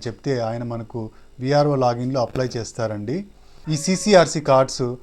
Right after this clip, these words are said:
అన్నదాత సుఖీభవ స్కీమ్ పొందడానికి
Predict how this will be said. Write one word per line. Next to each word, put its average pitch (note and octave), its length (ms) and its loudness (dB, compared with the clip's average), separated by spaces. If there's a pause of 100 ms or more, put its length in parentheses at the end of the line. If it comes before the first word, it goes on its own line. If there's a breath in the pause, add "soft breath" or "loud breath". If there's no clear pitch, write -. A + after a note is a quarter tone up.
(260 soft breath)
అన్నదాత D#3 480 2
సుఖీభవ C#3+ 540 -2
స్కీమ్ C#3+ 380 -2
పొందడానికి B2 760 -2